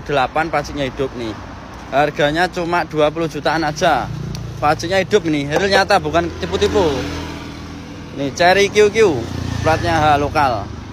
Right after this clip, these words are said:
Eh, lokal Semarang. Ini tahunnya dua ribu delapan, transmisinya manual, jok pasti ada. Nggak mungkin nggak ada ya. Belnya ini ada.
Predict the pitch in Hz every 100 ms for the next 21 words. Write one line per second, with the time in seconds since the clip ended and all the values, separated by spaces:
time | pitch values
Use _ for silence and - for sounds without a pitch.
0 | - - - - - - - - - -
1 | 127 131 131 127 135 135 135 139 139 147
2 | 143 156 147 139 147 156 170 160 147 151
3 | 147 175 208 180 175 170 165 165 165 160
4 | 156 156 151 131 - 151 - 139 131 117
5 | - 117 110 87 95 - - - - -
6 | 92 120 123 123 127 - 113 98 107 -
7 | - - - - - - - - - 110
8 | 113 123 110 120 117 - 113